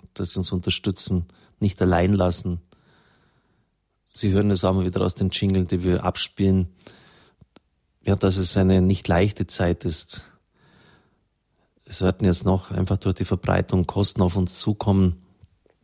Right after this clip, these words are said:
Und ich bedanke mich einfach für Ihre Geduld, wenn wir immer wieder darauf hinweisen. Es kommen ja täglich auch neue Hörer hinzu. Und es ist wichtig, dass wir einfach aufstehen jetzt aus unserem Schlaf.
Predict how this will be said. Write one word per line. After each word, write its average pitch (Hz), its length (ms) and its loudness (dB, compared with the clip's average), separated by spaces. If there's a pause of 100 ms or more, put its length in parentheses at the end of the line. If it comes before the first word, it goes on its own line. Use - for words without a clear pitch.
(280)
Und 104 140 2
ich 90 100 -2
bedanke 95 400 2
mich 92 200 2
einfach 90 280 2
für - 140 -6
Ihre 90 160 2
Geduld, 101 500 -2 (840)
wenn 92 180 -2
wir 98 80 -2
immer 95 180 0
wieder 95 180 -2
darauf 87 320 -2
hinweisen. 90 720 0 (360)
Es - 160 -14
kommen 95 200 0
ja 90 100 2
täglich 92 380 -2
auch 85 120 0
neue 90 320 2
Hörer 90 260 0
hinzu. 92 560 -2 (840)
Und 95 120 0
es 92 140 2
ist - 180 -2
wichtig, 101 280 0
dass 92 200 -2
wir 95 80 2
einfach 92 540 -2 (1700)
aufstehen 104 540 0
jetzt 87 200 -2
aus 90 200 -6
unserem 90 340 -4
Schlaf. 82 520 -6